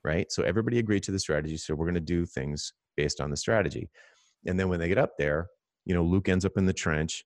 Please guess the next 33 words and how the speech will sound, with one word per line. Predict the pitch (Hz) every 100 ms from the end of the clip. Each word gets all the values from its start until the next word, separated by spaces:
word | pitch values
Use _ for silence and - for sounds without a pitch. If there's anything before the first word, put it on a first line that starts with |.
| _ _ -
and |
he | 95
turns | - 107 95
off | 90
his | 82
targeting | - 123 98 -
computer. | 73 71 65 - - -
That's | 101 -
a | - -
tactical | - 120 117 - - 82 78
change. | - 78 62 60 -
He | 87
changed | - - 101 101 104 - -
a | - - - -
tactic, | 107 101 65 65 -
but | 76
he |
did | 78 92
not | 95 -
change | 92 82 78
the |
strategy. | 73 - - 80 80 73 69 - -
The |
strategy | - 92 92 101
was | 107 104
still | - 85 78
Hail | 78 92 95
Mary | 90 85
shot | 85 80 78
down | 80
the | 73
exhaust | 73 71 71 -
pipe. | -